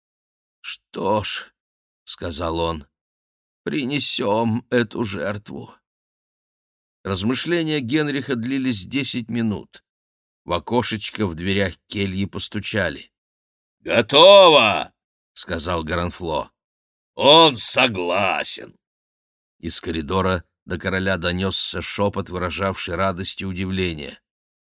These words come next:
«Прочтите ему акт», — сказал голос. Звук его заставил короля вздрогнуть и даже бросить взгляд на решётку, которой было заделано дверное окошечко.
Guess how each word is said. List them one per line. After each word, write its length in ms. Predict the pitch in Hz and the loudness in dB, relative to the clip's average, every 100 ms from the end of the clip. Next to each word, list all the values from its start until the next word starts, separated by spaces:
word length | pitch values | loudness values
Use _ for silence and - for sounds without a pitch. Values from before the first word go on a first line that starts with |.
| _ _ _ _ _ _ _ _ _ | _ _ _ _ _ _ _ _ _
«Прочтите 840 | - 69 71 - - 95 85 87 95 | -10 -6 -6 -6 -6 -4 -4 -4 -6
ему 480 | 82 78 80 87 - | -6 -6 -6 -8 -4
акт», — 520 | 76 67 - - - _ _ _ _ | -4 -4 -6 -16 -20 _ _ _ _
сказал 520 | - - 82 92 82 | -12 -8 -8 -6 -6
голос. 640 | 71 73 80 67 - - - _ _ _ _ - | -8 -6 -4 -4 -4 -6 -8 _ _ _ _ -12
Звук 380 | 67 92 87 | -8 -6 -6
его 180 | 92 87 | -6 -6
заставил 580 | 78 92 - 98 92 87 | -6 -6 -6 -4 -4 -4
короля 360 | - 87 90 87 | -6 -6 -6 -6
вздрогнуть 760 | 73 76 92 98 80 80 - _ _ - | -8 -6 -4 -4 -4 -10 -14 _ _ -12
и 40 | |
даже 260 | 82 90 90 | -6 -4 -4
бросить 380 | 87 104 - 80 | -2 -2 -4 -8
взгляд 460 | 71 73 104 98 | -10 -4 -2 -2
на 80 | 90 | -4
решётку, 640 | 85 - - 107 107 98 | -6 -6 -4 -2 -4 -6
которой 400 | 95 95 104 98 | -6 -4 -2 -2
было 260 | 92 95 95 | 0 0 0
заделано 640 | 85 95 80 101 92 95 92 | -2 -4 -4 -4 -2 -2 -4
дверное 560 | 85 90 92 98 95 | -4 -4 -2 0 0
окошечко. 720 | 98 - 101 - - - 58 | -2 -2 -2 -4 -8 -10 -14